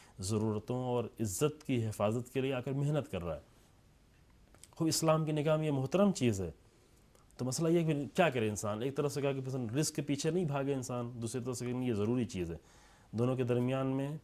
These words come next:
راہ حل کیا ہے؟ راہ حل یہ ہے کہ انسان،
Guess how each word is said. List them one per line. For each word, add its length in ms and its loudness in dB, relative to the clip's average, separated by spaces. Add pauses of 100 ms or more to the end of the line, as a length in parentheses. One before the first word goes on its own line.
(400)
راہ 340 2
حل 100 0
کیا 320 0
ہے؟ 40 -6
راہ 260 -2
حل 120 2
یہ 180 4
ہے 180 4
کہ 280 2 (960)
انسان، 540 2